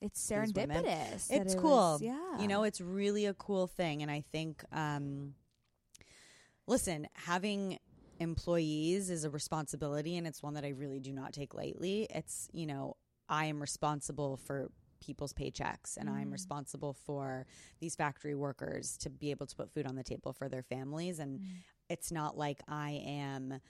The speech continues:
Speaker 2: you know, sending money and, and fabric to a factory that I, I go there every week. I see these people. I know their names. I give them hugs. I give them kisses. Like, I know them.
Speaker 1: Mm.
Speaker 2: And, you know,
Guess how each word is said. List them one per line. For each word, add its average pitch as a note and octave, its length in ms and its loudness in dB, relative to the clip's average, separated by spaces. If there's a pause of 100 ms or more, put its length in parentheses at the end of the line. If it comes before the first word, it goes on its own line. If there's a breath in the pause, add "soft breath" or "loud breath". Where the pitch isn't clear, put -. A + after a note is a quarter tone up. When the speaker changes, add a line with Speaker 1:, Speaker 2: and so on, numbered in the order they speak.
(380 soft breath)
Speaker 2:
you F3 120 -4
know, C#3 360 -2 (140)
sending D#3 520 0
money D3+ 360 0
and, C#3 300 -4 (220)
and D3+ 220 -4
fabric D3 380 0
to - 160 -6
a C#3+ 40 -2
factory C#3 600 -4
that C3+ 180 -4
I, C#3+ 300 0 (100)
I E3 140 0
go E3+ 220 2
there C#3+ 320 0 (100)
every C#3 280 0
week. C3 360 -4
I C3+ 100 0
see D#3+ 280 -4
these D3 180 -4
people. C#3+ 240 -2
I C#3+ 80 0
know C#3 160 -2
their C#3 120 -6
names. C#3 280 -4
I C3 60 -2
give B2 180 -6
them C3 140 -4
hugs. C3+ 320 -2
I C3+ 60 -4
give C3 160 -8
them C3 140 -8
kisses. C3 460 -4
Like, C#3 280 -6 (480 loud breath)
I C#3+ 480 0
know D#3+ 340 4
them. - 360 -6 (100)
Speaker 1:
Mm. - 60 -6
Speaker 2:
And, C#3 540 -4 (320 soft breath)
you E3 120 -2
know, C#3+ 280 0